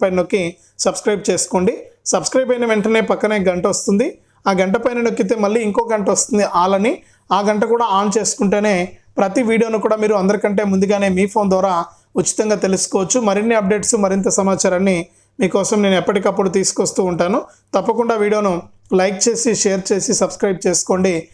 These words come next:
చాలామంది ఏంటంటే కొత్తవారు, పాతవారు చూసి వెళ్ళిపోతున్నారన్న, ఎవరు కూడా లైక్ చేయట్లేదు, షేర్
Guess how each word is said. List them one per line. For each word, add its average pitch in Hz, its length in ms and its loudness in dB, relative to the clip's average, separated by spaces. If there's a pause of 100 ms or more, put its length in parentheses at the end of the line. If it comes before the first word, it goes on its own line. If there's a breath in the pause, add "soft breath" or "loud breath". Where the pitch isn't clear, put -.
(200 soft breath)
చాలామంది 220 420 0
ఏంటంటే 214 280 0 (100)
కొత్తవారు, 214 420 0 (120)
పాతవారు 190 420 0
చూసి 220 240 0
వెళ్ళిపోతున్నారన్న, 185 720 0 (460 loud breath)
ఎవరు 185 220 2
కూడా 202 200 0
లైక్ 180 220 -2
చేయట్లేదు, 196 400 0 (100)
షేర్ 180 200 0